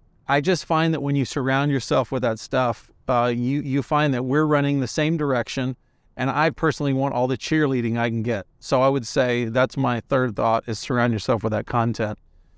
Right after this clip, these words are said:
Number four, and again, I'm, I'm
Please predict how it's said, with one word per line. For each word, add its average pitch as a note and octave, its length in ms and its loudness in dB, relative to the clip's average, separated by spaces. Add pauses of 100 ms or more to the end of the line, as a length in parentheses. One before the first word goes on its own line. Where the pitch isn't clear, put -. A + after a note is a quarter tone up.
(260)
Number E3 280 2
four, E3 600 0
and D3 120 -2
again, D3 340 0
I'm, D#3 440 -2 (100)
I'm D#3 320 0